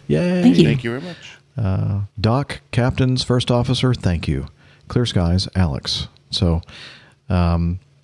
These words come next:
Speaker 1: he's wondering, I guess maybe he's addressing this mostly for you because you're our, you know,
Speaker 2: Well, I may even defer this a
Speaker 1: General
Speaker 2: little
Speaker 1: aviation.
Speaker 2: bit to Dana because he's the one with the
Speaker 1: Oh, yeah, that's
Speaker 2: instructing
Speaker 1: true.
Speaker 2: experience.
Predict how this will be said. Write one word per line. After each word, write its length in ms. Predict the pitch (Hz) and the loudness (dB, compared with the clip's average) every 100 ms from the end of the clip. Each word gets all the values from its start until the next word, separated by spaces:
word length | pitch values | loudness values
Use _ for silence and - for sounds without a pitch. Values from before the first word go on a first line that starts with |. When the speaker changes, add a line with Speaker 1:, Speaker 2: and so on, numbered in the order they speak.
| - | -4
Speaker 1:
he's 240 | 113 101 95 | 0 0 2
wondering, 480 | 98 110 104 101 98 | 0 2 2 2 2
I 140 | 107 | 0
guess 260 | 110 117 - | 2 0 0
maybe 260 | 113 107 | 2 4
he's 200 | 107 101 | 2 2
addressing 560 | 104 104 95 107 - 98 | 0 0 2 2 2 2
this 140 | 98 | 2
mostly 280 | 120 180 117 | 2 0 0
for 140 | 110 | 2
you 160 | 104 107 | 2 2
because 260 | 104 104 101 | 2 0 2
you're 320 | 104 101 101 | 2 2 2
our, 320 | 98 92 92 - - - - - | 2 2 2 -2 -16 -20 -18 -2
you 80 | 107 | 2
know, 180 | 87 85 - _ _ _ _ _ | 2 0 -8 _ _ _ _ _
Speaker 2:
Well, 120 | 196 214 | 0 4
I 40 | |
may 180 | 180 185 | 8 10
even 240 | 185 175 | 10 10
defer 260 | 160 - 190 | 6 6 8
this 180 | 185 156 | 8 6
a 20 | |
Speaker 1:
General 120 | 156 180 | 6 6
Speaker 2:
little 140 | 285 | 6
Speaker 1:
aviation. 180 | 196 113 | 6 4
Speaker 2:
bit 20 | - | 4
to 160 | 175 170 160 | 4 4 0
Dana 320 | - 185 190 156 | 6 8 8 6
because 300 | 160 175 156 | 4 2 4
he's 160 | 190 | 2
the 80 | 185 | 4
one 180 | 165 160 | 6 6
with 140 | 156 | 6
the 80 | 165 | 2
Speaker 1:
Oh, 20 | |
yeah, 40 | 156 | 4
that's 200 | 156 - | 2 0
Speaker 2:
instructing 500 | - 190 175 170 170 | 0 0 2 4 4
Speaker 1:
true. 140 | - | 2
Speaker 2:
experience. 760 | 190 - - 180 160 165 - | -6 -6 -2 0 2 0 -2